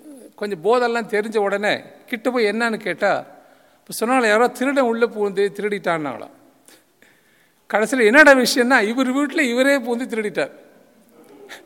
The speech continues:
புடிச்சவன போலீஸ் கிட்ட அவர் சொன்ன ஸ்டேட்மெண்ட் என்னன்னா, "சார், ஆஃபீசர், I never knew I have so many valuable things in my own house."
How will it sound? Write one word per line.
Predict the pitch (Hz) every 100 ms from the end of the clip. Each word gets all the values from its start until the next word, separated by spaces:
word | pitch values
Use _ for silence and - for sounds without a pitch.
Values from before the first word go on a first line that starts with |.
| - - - - - - - _ -
புடிச்சவன | 269 269 359 302
போலீஸ் | 240 285 359 311
கிட்ட | 339 254
அவர் | 269 240
சொன்ன | 269 277 269
ஸ்டேட்மெண்ட் | 254 277 277 254
என்னன்னா, | 208 185 175 196 151 123 - - - _ _ _ _ _
"சார், | - - 269 196 185 - - - -
ஆஃபீசர், | - 254 330 - 214 156 - - -
I | 190 254
never | 254 254 320 294
knew | 247 277 190 160 - - -
I | - 202 220
have |
so | 226 - - 214 247 254
many | 269 226
valuable | 175 214 233 220
things | 190 208 190
in | 196
my | 175
own | 175 180
house." | 156 143 -